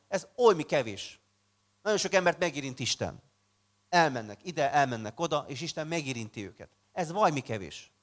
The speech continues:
Az, hogy Isten szeretetét megértetted, vagy, vagy kapizsgáltad, ez is vajmi kevés. Az kereszténység célja, hogy Krisztus ivávaló átalakulás. Nem, nem a papadnak az, a, a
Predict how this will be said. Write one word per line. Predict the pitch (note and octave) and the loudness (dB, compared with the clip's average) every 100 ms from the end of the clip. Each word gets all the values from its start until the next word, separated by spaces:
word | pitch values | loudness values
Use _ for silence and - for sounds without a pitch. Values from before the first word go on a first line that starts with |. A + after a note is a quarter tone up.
| _ _ _ _ | _ _ _ _
Az, | E3+ F#3 | 4 4
hogy | F3+ F3 | 0 -8
Isten | F#3 F3+ | -8 -6
szeretetét | - E3+ E3 D#3 D3+ - _ | -2 0 0 -4 -6 -8 _
megértetted, | - E3 E3 D#3+ D#3+ C#3+ - C3+ | -4 -2 0 0 0 -4 -2 -2
vagy, | B2+ A#2 - - | -4 -8 -12 -14
vagy | C3 - _ | -14 -14 _
kapizsgáltad, | F#3 F3+ E3 D3+ D3 D3 D3+ _ | 0 0 0 2 2 2 -4 _
ez | F3+ | -6
is | C#3+ | -4
vajmi | C#3 B2 A#2 | -4 -4 -4
kevés. | G#2+ G2 - - _ _ _ _ _ _ _ | -10 -12 -16 -20 _ _ _ _ _ _ _
Az | G#2+ G#2+ | -12 0
kereszténység | F#3 F#3 E3+ E3 D3+ - B2+ | 4 6 4 0 -6 -8 -14
célja, | - D3 D3 C#3+ D3 _ | -6 -2 0 -2 -4 _
hogy | - - | -20 -10
Krisztus | F#3 - C#3 E3 | -8 -8 -8 -6
ivávaló | D3 A#2+ B2 - | -4 -2 -2 -2
átalakulás. | C3+ A#2+ G2 - G#2+ C#2 - - _ _ _ _ _ _ _ _ _ _ | -4 -2 -4 -6 -10 -12 -16 -20 _ _ _ _ _ _ _ _ _ _
Nem, | F#3+ E3 - | 0 0 -2
nem | - F#3 | -2 2
a | C3 | 2
papadnak | - G#3 G3+ C#3+ E3 E3 | 4 2 2 -2 -2 -2
az, | D#3 | -2
a, | D#3 C#3+ | 0 -2
a | C#3 | -2